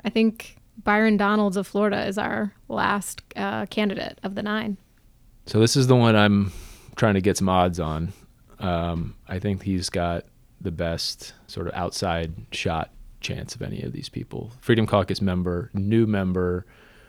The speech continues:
Speaker 2: um, very sort of out front, um, does a lot of media. The members love that. Um,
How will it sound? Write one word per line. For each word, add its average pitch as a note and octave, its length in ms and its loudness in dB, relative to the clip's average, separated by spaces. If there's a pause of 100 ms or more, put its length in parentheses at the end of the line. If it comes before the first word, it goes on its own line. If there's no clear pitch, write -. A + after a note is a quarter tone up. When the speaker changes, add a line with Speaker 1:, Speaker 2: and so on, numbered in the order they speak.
(320)
Speaker 2:
um, E2+ 580 -4 (340)
very G#2+ 460 4
sort G2 160 0
of - 80 -4
out G2 300 2
front, F#2+ 760 -2 (160)
um, F2 720 -4 (240)
does F#2+ 200 0
a G2 40 2
lot F#2+ 160 2
of F#2 60 0
media. F2+ 840 0 (140)
The F#2 80 -6
members F2+ 320 -2
love F2+ 280 -2
that. F2 360 -2 (640)
Um, E2 1000 -6